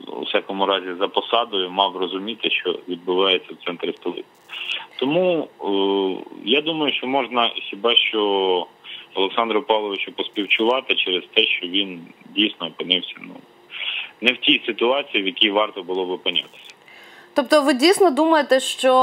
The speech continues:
Speaker 2: очільник столиці міг бути абсолютно ніяким чином не причетний до встановлення оцієї ялинки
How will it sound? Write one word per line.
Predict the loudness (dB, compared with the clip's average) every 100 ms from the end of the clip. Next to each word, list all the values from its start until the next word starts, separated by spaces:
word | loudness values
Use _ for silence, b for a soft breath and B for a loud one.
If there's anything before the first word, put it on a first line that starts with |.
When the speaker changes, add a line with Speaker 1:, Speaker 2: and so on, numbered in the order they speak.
| 8 6 6 2
Speaker 2:
очільник | 2 2 4 4 0
столиці | 0 2 4 0 -2 -2 4 4 2 B B 0
міг | 2 2
бути | 2 0 4 4
абсолютно | 4 2 0 4 4
ніяким | 4 6 6 6 2
чином | 2 2 2 4
не | 2
причетний | 2 0 4 4 4 4 4
до | 4 2
встановлення | 4 4 4 6 4 4 4
оцієї | 2 2 4 6 6
ялинки | 6 6 6 4 4 6 6